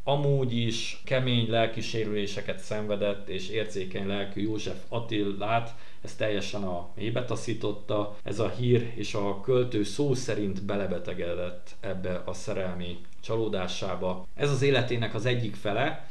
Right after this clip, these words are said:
Már amúgy is sokat beszéltem, Valcsinak pedig sokkal pontosabb információi is vannak még a költőnknek a további életéről, higy-, hiszen az egyik,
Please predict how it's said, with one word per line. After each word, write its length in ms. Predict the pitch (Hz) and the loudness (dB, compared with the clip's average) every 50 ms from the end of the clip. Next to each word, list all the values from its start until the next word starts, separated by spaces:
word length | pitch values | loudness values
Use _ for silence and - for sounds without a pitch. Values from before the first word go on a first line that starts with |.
| - - - | -4 -4 -2
Már 160 | 98 95 101 | 0 2 4
amúgy 260 | 120 127 127 127 120 | 4 4 4 2 2
is 100 | 110 110 | 0 0
sokat 340 | - 139 131 - 120 101 98 | 0 0 0 2 0 2 2
beszéltem, 760 | 107 120 123 120 - 113 107 98 - 107 107 120 147 156 151 - - - - - | 2 2 2 2 2 2 2 2 2 2 2 2 0 0 -2 -4 -4 -4 -4 -4
Valcsinak 1120 | - 104 107 127 131 123 110 - - - 104 101 110 117 113 101 - 104 101 101 98 101 - | -2 2 4 6 6 6 6 2 0 0 0 2 2 2 0 0 -2 -2 -2 -2 -2 -2 -2
pedig 540 | - 95 92 92 92 92 92 92 98 95 92 | -2 -2 -2 0 0 -2 -2 -2 -2 -2 -2
sokkal 1000 | 92 - 120 113 117 - - - 110 107 101 101 98 98 98 101 98 98 98 | -2 -2 -2 -2 -2 -2 -2 -2 0 0 2 2 2 2 2 2 2 2 2
pontosabb 500 | - 147 151 143 143 117 - - 107 104 | 2 2 2 4 2 2 0 0 0 0
információi 800 | 117 123 120 120 120 110 104 104 101 95 95 - - 107 101 101 | 0 0 2 2 2 2 2 0 -2 -2 -4 -4 -2 -2 -2 -2
is 160 | 101 98 98 | -2 -2 -4
vannak 360 | 95 110 101 98 95 92 95 98 | -2 -2 -2 -2 -2 -4 -4 -4
még 220 | 92 92 90 90 | -4 -4 -2 -2
a 240 | 90 87 87 87 90 | -2 0 0 -2 0
költőnknek 600 | - 117 107 95 92 104 101 98 92 92 92 92 | 0 0 0 0 0 -2 -2 0 0 -2 -2 -2
a 60 | 98 | -2
további 380 | 98 123 117 107 98 95 95 95 | -2 0 0 2 2 0 0 0
életéről, 580 | 98 98 95 95 95 - 98 101 110 120 113 95 | 0 0 0 0 0 0 0 2 2 2 0 0
higy-, 260 | 98 90 92 85 - - | 0 -2 -2 -2 -2 -2
hiszen 320 | 101 98 98 95 98 92 | -2 -2 -2 -2 -2 -2
az 140 | 92 92 92 92 92 - - | -2 -2 -2 -2 -4 -4 -4
egyik, 420 | - 95 90 95 95 95 92 - | -4 -2 -2 -2 -2 -4 -4 -4